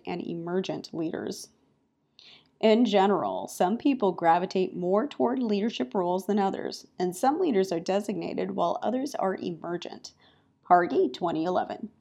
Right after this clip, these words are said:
Designated leaders are officially recognized in their leadership role and may be appointed or elected by people inside or outside the group. Designated leaders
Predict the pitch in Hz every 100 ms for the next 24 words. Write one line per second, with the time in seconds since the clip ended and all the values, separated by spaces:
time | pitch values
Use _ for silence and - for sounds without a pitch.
0 | _ _ - _ _ _ _ _ - 208
1 | 247 214 165 147 80 135 - 180 - 185
2 | 175 - 220 220 254 226 190 175 - 156
3 | 143 - 185 - 196 180 190 202 247 -
4 | 285 180 - 180 - - 226 208 208 196
5 | 185 - 208 269 170 170 175 170 170 170
6 | 165 - 175 - 196 180 170 220 359 -
7 | 180 175 - 254 403 196 170 - 170 165
8 | 202 285 - - _ _ _ _ _ -
9 | - _ - 220 214 254 240 156 151 110
10 | 113 101 127 196